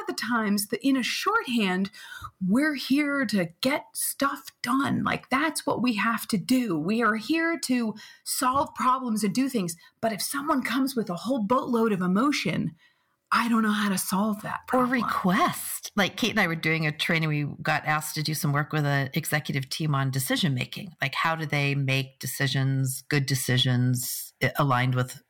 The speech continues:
Speaker 2: you know, the kind of company <laughs> they want to be? So we had this fun scenario of,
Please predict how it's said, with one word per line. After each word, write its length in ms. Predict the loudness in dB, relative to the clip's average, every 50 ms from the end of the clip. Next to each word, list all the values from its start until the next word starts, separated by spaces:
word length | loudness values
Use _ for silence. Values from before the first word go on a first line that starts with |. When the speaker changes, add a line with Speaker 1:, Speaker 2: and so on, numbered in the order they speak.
| _ _
Speaker 2:
you 100 | 0 0
know, 120 | 2 2
the 80 | -2 -2
kind 200 | 0 0 0 0
of 60 | 0 -2
company 400 | -2 -2 -2 0 0 0 0 0
<laughs> 40 | -2
they 80 | -2 0
want 180 | 0 0 0
to 60 | -2 -2
be? 240 | -2 -4 -4 -4 -6 -8 -6 -6 -6 -6 -8 -10 -12 _
So 160 | -2 0 0
we 80 | 2 2
had 200 | 0 0 -2 -2
this 180 | -6 -8 -8
fun 260 | -4 -2 0 0 0 -2
scenario 640 | -2 -2 0 2 2 2 2 2 2 2 0 0
of, 260 | 2 0 0 0 -2